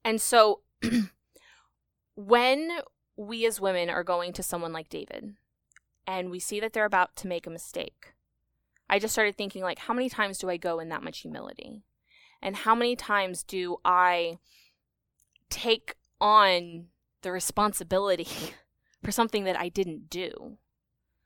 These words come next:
Where I'm like, if there's gonna be blame tossed around, then place it on me. Don't put it on this person. Don't put it on God. Put it on me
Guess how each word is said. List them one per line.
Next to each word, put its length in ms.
Where 720
I'm 180
like, 400
if 120
there's 220
gonna 160
be 100
blame 720
tossed 360
around, 560
then 360
place 320
it 80
on 300
me. 400
Don't 220
put 160
it 100
on 180
this 240
person. 720
Don't 260
put 160
it 120
on 200
God. 480
Put 160
it 100
on 340
me 400